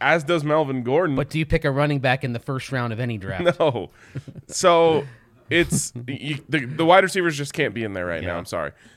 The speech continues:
Speaker 1: So your options are Pat Surtain, Justin Simmons,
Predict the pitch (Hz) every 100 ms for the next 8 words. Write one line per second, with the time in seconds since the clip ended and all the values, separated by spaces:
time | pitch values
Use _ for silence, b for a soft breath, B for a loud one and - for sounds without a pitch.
0 | b 156 156 - - 120 151 147 156 143
1 | 165 143 135 127 127 123 _ _ _ _
2 | _ _ _ _ _ _ _ - 113 120
3 | - 143 139 143 _ _ _ _ _ _
4 | _ 107 113 131 139 135 127 131 -